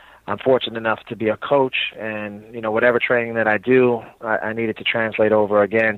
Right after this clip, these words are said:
to them playing well, but for the team to overall, you know, have that success. And, and it's cool to be a part of the competitive side of things now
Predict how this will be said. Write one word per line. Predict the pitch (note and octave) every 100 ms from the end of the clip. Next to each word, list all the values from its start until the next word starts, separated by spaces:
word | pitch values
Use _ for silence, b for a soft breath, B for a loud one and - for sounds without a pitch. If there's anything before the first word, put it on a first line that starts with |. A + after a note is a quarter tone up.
| -
to | G#2+ G#2
them | A2+ A2
playing | A#2 A2
well, | G#2+ G#2+ G#2
but | G#2 -
for | G#2 G2+ G2+ _ -
the | G2+
team | - C3
to | A2+
overall, | G#2+ G#2 G#2+ G#2+ G#2 G#2+
you | A2
know, | A2
have | A2 G#2
that | G#2 -
success. | G2+ - A#2 G#2+ -
And, | G2+ G2+
and | F#2+ G#2
it's | -
cool | - C3 A#2+
to |
be | G#2
a | G#2+
part | - A2 G#2
of | G2+ - _ B B B -
the | -
competitive | - B2 A2+ A2 -
side | G#2 G2+
of | -
things | G2+ F#2+
now | F#2+ E2+